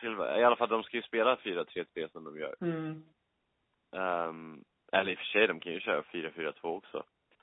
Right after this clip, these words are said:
Speaker 1: Som de gjorde senast när de drog upp Ronaldo bredvid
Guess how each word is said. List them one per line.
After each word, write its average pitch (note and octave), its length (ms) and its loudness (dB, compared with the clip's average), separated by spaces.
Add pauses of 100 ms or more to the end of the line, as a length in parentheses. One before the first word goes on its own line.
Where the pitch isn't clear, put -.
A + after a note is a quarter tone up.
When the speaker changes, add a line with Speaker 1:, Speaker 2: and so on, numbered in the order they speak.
(120)
Speaker 1:
Som E2+ 140 -4
de E2 140 -2
gjorde E2+ 220 -8 (560)
senast F2+ 360 6
när F2 80 4
de E2 140 2
drog E2+ 200 0
upp E2+ 220 -4 (180)
Ronaldo E2+ 540 0
bredvid D#2 500 -6